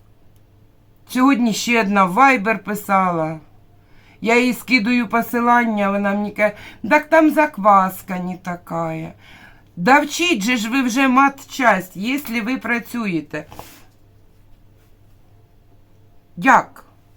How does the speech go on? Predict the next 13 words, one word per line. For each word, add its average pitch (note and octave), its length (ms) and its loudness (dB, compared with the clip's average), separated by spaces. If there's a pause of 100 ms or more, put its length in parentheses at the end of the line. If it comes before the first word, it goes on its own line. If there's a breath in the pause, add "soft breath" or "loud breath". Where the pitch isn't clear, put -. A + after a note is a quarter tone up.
(140)
От D4 200 -4
сьогодні A3 520 0
в F3 160 -8
Viber E3+ 400 2
приходить A3+ 540 -4
повідомлення. D#3+ 880 -8 (1300 soft breath)
Ой, D4 380 4
Господи. F3 720 -8 (1400 soft breath)
Зараз G3 420 -2
вам F#3 260 -6
аж F3 200 -6
зачитаю D#3 800 -8
його. C#3+ 320 -10